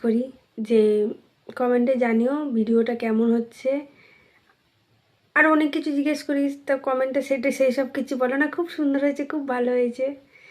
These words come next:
এটাই বলো। যে কমেন্ট করতে হয়তো টাইম লাগে, তোমাদের ভ-, কমেন্ট করতে পা-, ইচ্ছা করে না সেই সব।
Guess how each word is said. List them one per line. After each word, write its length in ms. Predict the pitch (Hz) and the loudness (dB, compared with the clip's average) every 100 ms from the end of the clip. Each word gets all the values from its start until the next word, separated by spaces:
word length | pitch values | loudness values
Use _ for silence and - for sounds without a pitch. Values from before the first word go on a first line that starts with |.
| - _ _ | -20 _ _
এটাই 320 | 247 254 254 | -4 0 0
বলো। 340 | 233 220 220 226 - _ _ _ _ _ _ _ _ _ _ _ _ _ _ _ _ _ _ _ _ _ - 240 | 0 0 -2 -6 -12 _ _ _ _ _ _ _ _ _ _ _ _ _ _ _ _ _ _ _ _ _ -6 0
যে 180 | 277 | 2
কমেন্ট 560 | 254 - 240 247 262 240 | 2 -2 0 2 2 0
করতে 400 | - 262 - - | 4 2 4 4
হয়তো 400 | 262 262 254 277 277 | 6 4 4 4 4
টাইম 320 | 247 240 254 | 2 2 2
লাগে, 320 | 254 254 262 | 4 4 2
তোমাদের 440 | 277 269 247 240 240 | -2 -2 -2 -2 -2
ভ-, 260 | 220 208 208 _ _ _ _ - - - - _ | -4 -8 -12 _ _ _ _ -20 -20 -20 -20 _
কমেন্ট 360 | - 233 233 226 | 0 4 4 4
করতে 280 | 240 - | 2 2
পা-, 220 | 233 226 214 | 4 6 6
ইচ্ছা 280 | 220 - | 4 2
করে 320 | 233 240 226 226 | 4 6 6 6
না 160 | 226 | 4
সেই 200 | 226 233 | 4 2
সব। 240 | 220 220 | 2 0